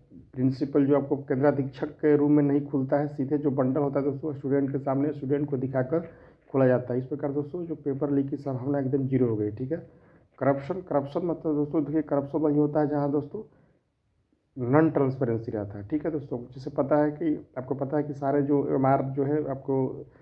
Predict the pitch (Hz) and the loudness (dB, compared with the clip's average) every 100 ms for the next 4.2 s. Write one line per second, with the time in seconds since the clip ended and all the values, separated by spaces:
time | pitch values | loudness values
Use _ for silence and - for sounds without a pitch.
0 | - - - 123 135 131 139 139 135 135 | -20 -18 -2 2 2 2 0 0 0 2
1 | 135 135 135 135 135 127 156 170 - 135 | 2 0 -2 -2 -4 -4 -6 -10 -12 -2
2 | 135 131 127 - 131 127 151 147 131 151 | 0 0 -2 -2 0 4 4 4 -2 -2
3 | 135 139 139 143 135 139 147 139 147 139 | 0 0 -2 -2 -4 -4 -6 -6 -2 -2
4 | 127 135 | -2 -6